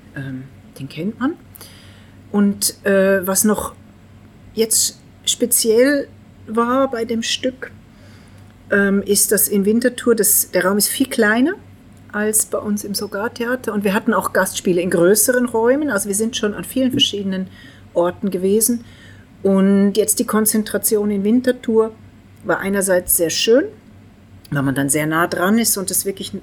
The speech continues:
noch persönlicher, äh, ist, wenn man irgendwie zum Beispiel,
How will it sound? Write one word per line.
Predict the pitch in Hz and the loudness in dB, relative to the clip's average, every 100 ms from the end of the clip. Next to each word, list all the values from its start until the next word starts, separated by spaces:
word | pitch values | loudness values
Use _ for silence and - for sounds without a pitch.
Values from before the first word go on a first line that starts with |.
| - | -12
noch | 190 202 - | -12 -8 -4
persönlicher, | 190 196 208 208 208 202 190 | -4 -2 -2 -2 -2 -2 -4
äh, | - - - - - 254 | -8 -20 -20 -20 -6 -2
ist, | 277 - | 0 0
wenn | 277 | -2
man | 190 190 | -2 -6
irgendwie | 190 202 190 - | -6 -6 -10 -8
zum | - 175 | -6 -4
Beispiel, | 165 214 196 | -6 -6 -6